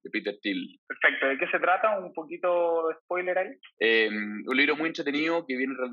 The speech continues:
Speaker 1: relacionado mucho, eh, al emprendimiento, de cómo escalar negocios, cómo acelerar los procesos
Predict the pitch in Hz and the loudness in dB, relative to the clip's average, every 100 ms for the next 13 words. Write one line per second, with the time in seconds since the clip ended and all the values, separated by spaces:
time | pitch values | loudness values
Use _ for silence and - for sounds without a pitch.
0 | 104 107 113 120 123 120 127 123 135 127 | -4 -4 -2 0 2 2 0 0 2 2
1 | 123 - 104 104 104 104 - 101 98 113 | 0 0 0 2 2 -2 -6 -10 -2 0
2 | 127 - 151 143 101 - 113 117 - 104 | 0 0 0 0 -2 -2 -4 -4 -2 2
3 | 95 113 123 120 117 120 - - 104 101 | 4 2 0 -4 -4 -8 -10 -16 -8 -6
4 | - 90 92 107 113 117 107 104 110 - | -6 -4 0 2 2 -2 -4 -4 -4 -2
5 | 120 | -2